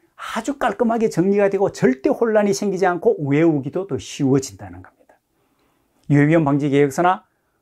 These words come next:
아니면은 안전, 아, 안전보건 개선 계획 또는 유해위험 방지 계획서 하나 빠졌는 게 공정안전보고서죠. 그죠? 공정안전보고서까지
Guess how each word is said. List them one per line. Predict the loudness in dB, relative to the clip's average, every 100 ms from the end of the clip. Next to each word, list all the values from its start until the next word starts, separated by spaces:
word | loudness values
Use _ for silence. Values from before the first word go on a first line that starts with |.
| _ -12
아니면은 | -2 2 2 2 -4 _ _ _ _ _
안전, | -2 0 0 -2
아, | -2
안전보건 | -2 -2 0 -2
개선 | 0 -2 -2 -2
계획 | 0 -2 -2
또는 | -2
유해위험 | 0 0 2 0
방지 | -2 -2
계획서 | 0 0 -2 -8
하나 | -4 -2
빠졌는 | -2 -4 -2 0
게 | 0 -2 _ _ _ _ _ _ _ _ _ _ _
공정안전보고서죠. | -8 -4 -2 -2 -2 -2 -4 -4 -6 -6 -8
그죠? | -8 -16 -20 _ _
공정안전보고서까지 | -4 -2 0 0 0 0 0 -2 -4 -10 -4 -4 -4 -10